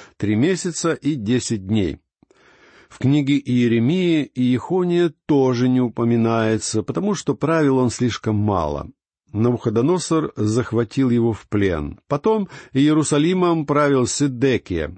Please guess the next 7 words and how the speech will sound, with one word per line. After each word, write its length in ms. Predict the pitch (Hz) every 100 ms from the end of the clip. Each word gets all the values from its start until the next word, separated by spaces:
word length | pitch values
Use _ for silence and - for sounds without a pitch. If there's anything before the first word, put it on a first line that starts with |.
| -
дядя 460 | 98 147 117 98
Иехонии, 880 | 87 110 120 117 107 95 85 82 78 - -
в 60 | -
течение 480 | 110 - 208 202 143
одиннадцати 680 | 117 120 190 185 - - 143
лет. 480 | 113 85 76 - - _ _ _ _ _
Когда 600 | - 107 101 117 113 110